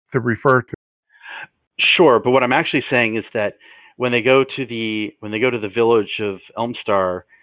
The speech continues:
Speaker 2: um, let's say that the village of Elmstar is renowned for its wheat fields. So you have a nice, like, perspective artist rendering of the wheat fields with the village off in the distance.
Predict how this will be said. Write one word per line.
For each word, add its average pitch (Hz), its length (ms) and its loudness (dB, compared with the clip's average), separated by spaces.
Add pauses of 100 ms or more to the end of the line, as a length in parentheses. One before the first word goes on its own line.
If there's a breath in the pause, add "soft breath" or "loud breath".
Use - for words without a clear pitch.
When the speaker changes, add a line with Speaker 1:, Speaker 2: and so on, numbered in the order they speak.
(420)
Speaker 2:
um, 101 320 -4 (120)
let's 113 260 -2
say 131 120 4
that 110 180 -4
the 113 60 -8
village 113 360 4
of 98 60 -12
Elmstar 107 500 0
is 95 60 -6 (100)
renowned 101 540 0 (100)
for 101 420 0
its 98 300 -6
wheat 104 320 -10
fields. 85 320 -8 (880)
So 127 60 -2
you 117 140 0
have 117 180 0
a 117 60 2
nice, 107 280 0 (520)
like, 101 220 -4 (120)
perspective 110 720 -2
artist 104 340 -2
rendering 101 680 -2
of 95 260 -6
the 92 80 -10
wheat 107 320 -8
fields 101 400 -2
with 98 120 -12
the - 80 -10
village 101 380 -2
off 98 240 0
in 92 80 -14
the 92 80 -12
distance. - 440 -14